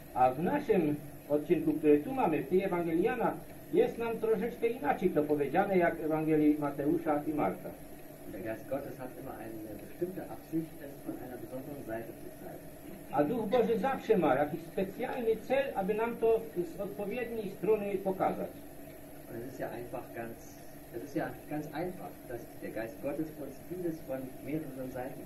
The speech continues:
Speaker 2: zeigen möchte.
Speaker 1: I to jest całkiem proste, że Duch Boży nam dużo rzeczy chce z różnych stron pokazać.
Speaker 2: Wenn jemand ein schönes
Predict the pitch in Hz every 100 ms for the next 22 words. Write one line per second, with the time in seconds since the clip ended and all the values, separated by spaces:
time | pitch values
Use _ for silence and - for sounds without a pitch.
0 | - - 170 180 180 - - - - 147
1 | 220 240 - 208 202 247 - 294 147 -
2 | 160 131 127 127 135 123 117 190 - 226
3 | 196 202 185 180 - - 214 180 180 185
4 | 196 196 - - - - - 202 180 196
5 | 294 226 233 214 - 175 127 - 110 107
6 | 98 90 - - - - - - - -
7 | - - - 113 113 113 117 135 131 -
8 | 123 - 139 127